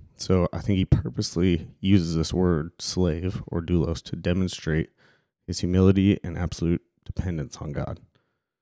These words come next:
Kinda, like, sticking the importance, like, "Hey, I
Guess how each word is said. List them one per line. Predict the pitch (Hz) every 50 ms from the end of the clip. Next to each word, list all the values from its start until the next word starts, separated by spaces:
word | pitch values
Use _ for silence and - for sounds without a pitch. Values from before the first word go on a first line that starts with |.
| _ _ _ _ _ _ _ -
Kinda, | 92 92 82
like, | 78 - - - 107 - _ _ _ _ _
sticking | - - - - - - 123 101 104 95 95
the | 95
importance, | 90 85 87 92 87 85 - - - -
like, | 85 85 82
"Hey, | 87 87 85 80 - - - - - - - _ _ _ _ _ _ _ _ _ _ _ _ -
I | 85 87 85 82